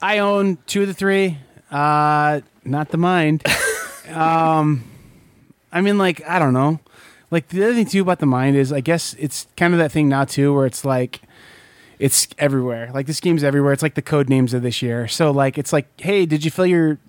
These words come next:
Speaker 1: tank of gas up at the marathon station? Well, come get your free copy of The Mind because that's our promotion we're running right now." Um, I don't think that's true, but, um, anyway,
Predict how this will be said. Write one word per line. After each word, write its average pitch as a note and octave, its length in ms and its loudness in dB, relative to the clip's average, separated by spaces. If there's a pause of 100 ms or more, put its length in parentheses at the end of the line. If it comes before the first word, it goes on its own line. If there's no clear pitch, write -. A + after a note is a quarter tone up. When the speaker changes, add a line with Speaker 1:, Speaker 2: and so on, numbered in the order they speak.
Speaker 1:
tank E3+ 280 0
of C#3 140 -2
gas D#3+ 300 2
up E3+ 120 0
at E3 100 -4
the D3 60 -6
marathon E3 380 2
station? F3+ 500 0 (500)
Well, B2 100 -4
come C3 220 0
get F#3 140 0
your F#3 100 2
free F#3+ 180 0
copy F#3 300 0
of F3+ 80 0
The F3 60 -4
Mind D#3 440 2
because C3+ 300 0
that's C#3+ 180 -2
our D3+ 140 2
promotion C#3 440 -2
we're A#2+ 120 -4
running A#2 180 -4
right A2 160 -8
now." A2 220 -10 (480)
Um, C3+ 560 2 (1000)
I D#3+ 80 -6
don't G#3 120 -2
think G3+ 140 -2
that's F3 200 0
true, A#2+ 260 0
but, D#3 380 -2
um, E3 520 2
anyway, D3 500 0